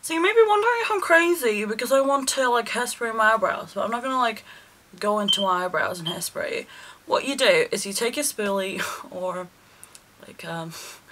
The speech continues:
mascara brush that you're using, and you take it and you hairspray it. And now then you have a few seconds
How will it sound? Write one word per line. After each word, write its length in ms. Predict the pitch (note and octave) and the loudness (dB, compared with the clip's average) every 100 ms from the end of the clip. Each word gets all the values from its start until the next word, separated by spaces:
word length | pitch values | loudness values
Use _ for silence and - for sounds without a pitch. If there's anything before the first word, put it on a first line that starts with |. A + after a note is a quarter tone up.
| - - - - _ _ _ - | -20 -20 -20 -20 _ _ _ -14
mascara 600 | F3+ F3+ - - A3 A#3 | -10 -8 -6 6 8 8
brush 460 | G3+ G3 G3 G#3 - | 8 8 8 6 0
that 140 | G#3 | 0
you're 180 | G3+ G3+ | 0 0
using, 560 | G3+ G3+ F3+ A#3+ C4+ C4+ - - - - - A3 | 0 0 2 2 0 -6 -16 -20 -20 -20 -8 0
and 220 | A3 A3 | 0 0
you 60 | |
take 340 | G#3+ C4+ C4 C#4 | 2 2 2 0
it 140 | C4+ | -2
and 340 | - A#3+ B3 B3 | -2 -6 -8 -8
you 360 | C4 C4+ C4+ C4 - - - - - - - - - - - - - - - | -4 -2 -4 -6 -12 -12 -10 -10 -10 -10 -12 -10 -10 -10 -10 -10 -8 -8 -6
hairspray 440 | - F4 - F#3+ E3 | -2 -2 2 2 0
it. 80 | - - - - | -6 -20 -8 -6
And 140 | A#3 | -2
now 260 | A#3 A#3 A3+ | 0 0 0
then 160 | A3 | -4
you 120 | A3+ | -4
have 140 | G#3 G#3 | -4 -4
a 40 | |
few 240 | G#3 D4 D#4+ | -6 -8 -6
seconds 680 | C4 B3+ C4+ C#4+ E4 - | -6 -6 -6 -4 -8 -12